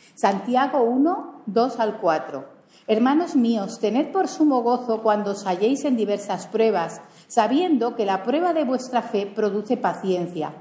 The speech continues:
Mas tenga la paciencia su obra completa para que seáis perfectos y cabales,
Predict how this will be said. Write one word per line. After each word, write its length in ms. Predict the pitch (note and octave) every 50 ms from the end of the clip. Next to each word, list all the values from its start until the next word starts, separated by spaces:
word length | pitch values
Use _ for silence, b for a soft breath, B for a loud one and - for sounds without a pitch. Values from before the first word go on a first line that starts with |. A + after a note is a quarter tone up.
| - B B B B B B
Mas 240 | - A3 G#3 G#3+ -
tenga 260 | - C4+ D4 D#4 D#4+
la 140 | D#4+ D#4 D4+
paciencia 540 | - C#4+ C#4 - C4 B3 B3+ B3 - C#4+ B3+
su 160 | C4 - A3+
obra 280 | G#3+ A3 A#3 A#3+ A#3 A#3
completa 500 | A3+ G#3 G3 F#3 G3+ G3+ G3+ G3+ A#3 A#3
para 260 | A#3+ A3 G3+ G3 -
que 100 | - E3+
seáis 360 | - - G3+ G3 A#3 B3+ B3 -
perfectos 720 | - C4+ A3 - - - B3+ C4+ C4+ - - F4 - -
y 20 | C#4
cabales, 560 | - B3 G#3+ G3+ G3 F#3+ F3+ F#3 G#3+ G#3+ -